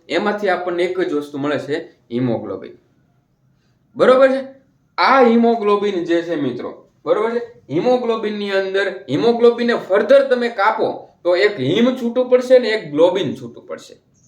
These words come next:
સમજાય છે મિત્રો? આ હિમ અને ગ્લોબિન જે છે એ મિત્રો, એમાંથી ખાસ આપણે વાત કરીએ તો ગ્લોબિન એટલે પ્રોટીન થાય ને હિમ એટલે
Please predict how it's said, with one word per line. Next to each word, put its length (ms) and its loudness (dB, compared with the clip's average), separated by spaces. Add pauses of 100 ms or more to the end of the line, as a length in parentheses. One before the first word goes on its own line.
(580)
સમજાય 380 4
છે 120 2
મિત્રો? 600 -2 (300)
આ 220 0
હિમ 480 4
અને 460 -4
ગ્લોબિન 520 2
જે 160 4
છે 120 0
એ 100 0
મિત્રો, 520 -6 (140)
એમાંથી 360 -2
ખાસ 400 -2
આપણે 300 2
વાત 340 2
કરીએ 460 -4 (140)
તો 120 2
ગ્લોબિન 460 2
એટલે 220 0
પ્રોટીન 520 -4
થાય 140 2
ને 100 0
હિમ 300 2
એટલે 500 -4